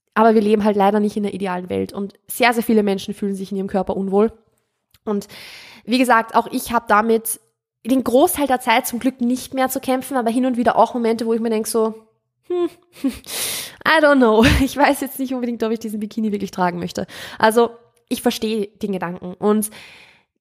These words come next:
deshalb möchte ich da einfach so ein bisschen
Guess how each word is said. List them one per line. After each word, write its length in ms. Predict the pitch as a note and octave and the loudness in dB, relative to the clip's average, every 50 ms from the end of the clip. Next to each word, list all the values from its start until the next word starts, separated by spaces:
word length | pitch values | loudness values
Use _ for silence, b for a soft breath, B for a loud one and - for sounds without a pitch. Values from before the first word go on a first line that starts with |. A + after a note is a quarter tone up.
| _ - | _ 0
deshalb 560 | C4 C4+ - - A#3 A3+ A3+ A#3 A#3 - - | 0 2 2 0 2 2 2 2 0 -4 -10
möchte 380 | - A3 A3+ A#3 A#3+ A#3 - B3+ | -6 -2 0 0 0 0 -4 -4
ich 40 | - | -2
da 100 | - A#3 | -2 0
einfach 280 | - G#3+ A3+ - C4 | 2 0 0 -2 -2
so 140 | - - B3+ | -4 -4 -4
ein 80 | A#3+ G#3+ | -4 -4
bisschen 760 | B3+ A#3+ - - C4 A#3+ A#3+ A#3+ A#3+ A#3 A#3 A#3 A#3 A3 | -4 -6 -4 -2 0 2 2 2 0 -2 -8 -10 -10 -12